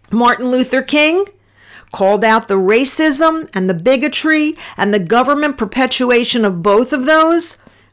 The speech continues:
but he was peaceful and he was nonviolent.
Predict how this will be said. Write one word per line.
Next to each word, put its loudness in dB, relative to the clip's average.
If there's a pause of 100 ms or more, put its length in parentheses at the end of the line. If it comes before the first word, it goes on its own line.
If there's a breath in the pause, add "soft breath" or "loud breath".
(160 soft breath)
but 0
he 2
was -2
peaceful -2 (200 loud breath)
and -2
he 2
was 0
nonviolent. 2